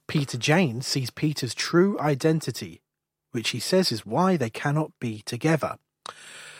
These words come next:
So, Colin, has Sam Raimi used all of his tricks in his book by the time we reach this final battle? Uh, does it have the same impact as the final fight scene, let's say, between, like, Green Goblin and Spider-Man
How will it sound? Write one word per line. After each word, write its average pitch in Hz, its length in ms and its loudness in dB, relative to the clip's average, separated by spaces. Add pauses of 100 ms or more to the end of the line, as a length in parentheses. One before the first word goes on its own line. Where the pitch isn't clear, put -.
(320)
So, 214 160 6
Colin, 233 320 8
has 226 240 2
Sam 220 240 0
Raimi 196 340 4
used 151 280 4
all 202 280 6
of 190 140 6
his 175 240 2
tricks - 400 0
in 180 140 4
his 160 120 6
book 165 340 4
by 147 140 4
the 135 80 4
time 160 280 2
we 143 100 2
reach 143 200 2
this 139 160 2
final 156 360 2
battle? 196 500 2 (380)
Uh, 170 280 6
does 196 220 2
it 190 60 4
have 202 140 4
the 202 80 0
same 214 260 2
impact - 420 0
as 135 80 -2
the 143 60 -4
final 160 280 6
fight 147 240 4
scene, 143 240 -2
let's 139 200 0
say, 151 80 2
between, 139 320 0
like, 135 200 0
Green 156 280 2
Goblin 143 360 4
and 123 80 -2
Spider-Man 127 640 0